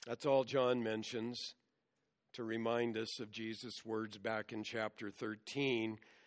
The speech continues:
Luke includes a detail that the other Gospels don't.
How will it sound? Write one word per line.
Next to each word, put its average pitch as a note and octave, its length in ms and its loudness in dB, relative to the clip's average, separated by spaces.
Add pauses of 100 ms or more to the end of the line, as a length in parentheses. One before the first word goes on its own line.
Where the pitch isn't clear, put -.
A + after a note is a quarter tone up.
(260)
Luke F#3 380 10
includes D#3 840 4
a B2 80 2
detail C#3+ 580 4
that B2 180 0
the B2+ 120 2
other C3 220 2
Gospels A#2+ 680 0
don't. G#2+ 500 0